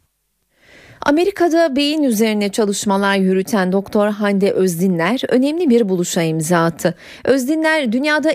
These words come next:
ilk kez floresan yöntemiyle ölü beyin hücrelerinin kolayca ayırt edilebilmesini sağladı.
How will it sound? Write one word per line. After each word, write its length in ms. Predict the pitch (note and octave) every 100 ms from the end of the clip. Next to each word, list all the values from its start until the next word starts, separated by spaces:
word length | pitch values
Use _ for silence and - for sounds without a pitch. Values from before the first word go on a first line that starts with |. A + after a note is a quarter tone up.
| -
ilk 220 | F4+ -
kez 260 | E4 F4 -
floresan 580 | C#4+ C4+ C#4 D#4 E4
yöntemiyle 840 | D#4 B3 A3+ B3 A#3 A3+ F3+ G3+ D4+
ölü 320 | - C#4+ E4+
beyin 240 | C4 C#4 C#4
hücrelerinin 800 | A3 F3+ G3 F3 E3 D#3+ F#3+
kolayca 500 | B3+ C#4+ E4 E4+ C4+
ayırt 300 | C#4+ G#3 A#3+
edilebilmesini 840 | A#3+ G#3+ G#3+ F3+ E3+ E3+ E3 D#3+ A#2+
sağladı. 500 | - G#2 - -